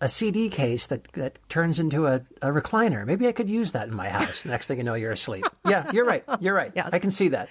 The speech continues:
Speaker 1: I can see that, Kristen.
Speaker 2: And, um, by the way, I don't think I'm gonna play clips for either of these because, again, Tree of Life, I don't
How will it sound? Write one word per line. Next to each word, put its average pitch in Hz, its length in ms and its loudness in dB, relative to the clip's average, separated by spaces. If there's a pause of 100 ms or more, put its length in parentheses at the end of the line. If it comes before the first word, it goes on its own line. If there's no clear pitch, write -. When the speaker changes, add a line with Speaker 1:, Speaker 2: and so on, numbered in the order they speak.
Speaker 1:
I 127 60 -10
can 156 100 -4
see - 160 -4
that, 107 160 -10
Kristen. 107 320 -12
Speaker 2:
And, 240 280 4
um, 220 180 4
by 240 180 6
the 220 60 2
way, 208 120 6
I 240 100 4
don't - 120 0
think 277 140 2
I'm 240 80 2
gonna 208 140 0
play 180 180 0
clips - 300 -6
for - 160 -4
either 202 240 2
of 175 100 -2
these 185 240 -2
because, 175 320 -4
again, 196 300 0
Tree 233 200 0
of 202 100 4
Life, 196 260 2
I 240 80 -6
don't 277 200 0